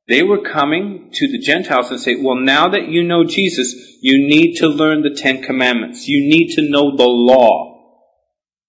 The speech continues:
You need to study and obey the law now that you're saved." And there was a big debate in the church over it, to the point where Paul went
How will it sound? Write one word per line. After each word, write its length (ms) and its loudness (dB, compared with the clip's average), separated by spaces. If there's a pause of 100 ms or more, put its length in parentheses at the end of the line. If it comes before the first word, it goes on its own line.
(280)
You 160 0
need 200 2
to 100 -2
study 560 2
and 140 0
obey 500 2
the 120 -4
law 680 -8 (500)
now 320 0
that 220 -4
you're 560 -2
saved." 480 -6 (1600)
And 180 0
there 120 4
was 160 0
a 40 -4
big 340 -4
debate 440 0
in 100 -6
the 140 -4
church 400 0 (100)
over 280 -4
it, 100 -8
to 80 -6
the 240 -6
point 260 -4
where 100 -6
Paul 840 0
went 440 0